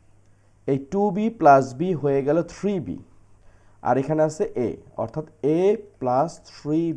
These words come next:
B। এখানে আমরা যেটা করতে পারি, এই টু বি থেকে মাইনাস B করলে B হচ্ছে, আর এখানে আসতেছে মাইনাস A। এটাকে একটা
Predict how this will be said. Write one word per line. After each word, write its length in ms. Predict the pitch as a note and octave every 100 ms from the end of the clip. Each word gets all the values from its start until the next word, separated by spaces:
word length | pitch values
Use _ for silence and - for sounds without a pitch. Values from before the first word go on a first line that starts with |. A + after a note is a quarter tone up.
| A2+
B। 20 | D#2 - _ _ _ _ _ - _ _ _ _ _ _ -
এখানে 340 | F3+ G#3 A#3+ C3 - - - C3+
আমরা 140 | C#3 C#3
যেটা 160 | D3+ D#3
করতে 220 | F#3+ G3 -
পারি, 200 | C3 A2 B2+ C3
এই 60 | C3 F3
টু 80 | F3+
বি 80 | F#3+ F#3+
থেকে 160 | F#3 G3+ D#3+
মাইনাস 280 | C#3 D3 C3
B 20 | D3+ D3+
করলে 200 | D#3 D#3 B2
B 20 | D3+ D#3+ D3
হচ্ছে, 320 | D3+ - G3 B3 - _ _ _ _ _ A#2
আর 80 | A#2+
এখানে 180 | C3+ D3 C#3+
আসতেছে 240 | C#3+ E3 C#3
মাইনাস 360 | A2+ A#2 B2+ C3+ - G#2+
A। 20 | - - - _ _ - _ - _ _ _ D3+
এটাকে 260 | D#3 D#3+ D#3+
একটা 200 | D#3 G#3